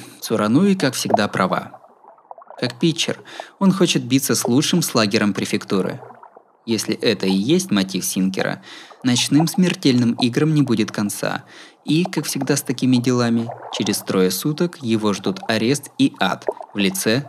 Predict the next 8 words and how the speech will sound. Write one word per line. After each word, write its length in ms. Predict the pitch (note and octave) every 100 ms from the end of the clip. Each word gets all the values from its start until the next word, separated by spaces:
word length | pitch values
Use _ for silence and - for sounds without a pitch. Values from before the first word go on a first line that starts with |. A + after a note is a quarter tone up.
| -
Мата-сан. 680 | F#2+ F#2 F#2 - - - - - - - - - - - - - _ _ -
"Что? 840 | - - - - - C3 D3+ - - - -
Арика, 540 | E3+ D3+ - - - - - - -
ты 120 | G2+
на 120 | G2+
стороне 500 | - G#2 G2+ G2 G2
Игурумы 580 | G2 A#2 A#2 A2 G#2 G#2
Кадзуми, 600 | - F3+ F#3+ F#3 A#2 F2